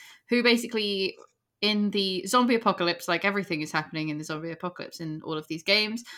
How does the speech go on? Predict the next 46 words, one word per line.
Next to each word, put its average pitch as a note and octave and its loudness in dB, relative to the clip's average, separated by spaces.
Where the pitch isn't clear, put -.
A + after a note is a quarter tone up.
finds C4+ 6
a B3+ 0
young A3 0
girl G3+ 2
called G3 -2
Clementine E3 -2
who's F#3+ 2
just F#3 -4
by E3+ 4
herself E3+ 0
and G3 -4
decides F#3 0
that - -10
he's G3 -4
gonna E3+ -2
take - -6
care D#3+ 2
of D#3+ -4
her D#3 2
until E3 -8
he E3 -6
can D#3 -10
return - -8
her E3+ -10
to - -12
her F3+ -8
parents. - -2
And A3 4
off D4+ 4
you B3+ 2
go G3 4
into C#4 2
the A#3 2
adventure, F#3 0
into A#3 2
the F#3+ -2
world, D#3+ -2
to F#3+ -14
the G#3 2
happy, D4 2
happy G#4 2
land E3+ 2
of - -14
The G#3 -4
Walking C4 -2
Dead. - -10